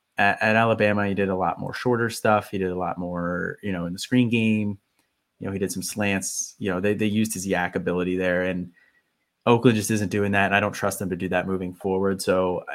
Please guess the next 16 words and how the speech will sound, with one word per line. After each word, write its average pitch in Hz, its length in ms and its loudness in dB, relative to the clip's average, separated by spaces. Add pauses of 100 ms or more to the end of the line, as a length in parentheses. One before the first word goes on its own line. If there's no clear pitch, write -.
if - 120 -2
I 131 140 8
can 139 140 4
get 120 160 6
anything 131 600 2 (680)
for 156 180 4
Henry 151 240 6
Ruggs, 147 480 6
I 117 80 2
don't 123 140 4
have 127 220 4
him 139 80 4
anywhere, 135 360 4
but 104 120 2
if 104 100 -2
I 95 120 -2